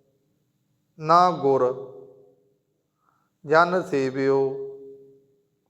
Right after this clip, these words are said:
ਜਿਹੜਾ ਸ਼ਬਦ ਤੈਨੂੰ ਸਾਧੂ ਸੰਤਾਂ ਨੇ ਦਿੱਤਾ ਸੀ,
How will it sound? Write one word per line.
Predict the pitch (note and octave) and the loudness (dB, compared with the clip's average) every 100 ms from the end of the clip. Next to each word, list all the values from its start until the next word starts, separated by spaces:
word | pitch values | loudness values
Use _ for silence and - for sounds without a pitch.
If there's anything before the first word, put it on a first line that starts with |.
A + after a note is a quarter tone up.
| _ _ _ _ _ _ _ - | _ _ _ _ _ _ _ -20
ਜਿਹੜਾ | D3+ F#3 G3+ G3+ F3 | -4 0 2 0 0
ਸ਼ਬਦ | - - D3 F#3+ F3 | -4 0 2 0 -6
ਤੈਨੂੰ | E3 - F3 E3 D#3+ | -10 -6 -4 -4 -4
ਸਾਧੂ | D3+ D#3 E3 | 0 0 -2
ਸੰਤਾਂ | D3 C3+ C3 C3+ E3+ E3 | -6 -6 -6 -6 -4 -4
ਨੇ | D3+ | -4
ਦਿੱਤਾ | C3 C#3 - E3 E3 | -8 -10 -4 -2 -2
ਸੀ, | F3 | -6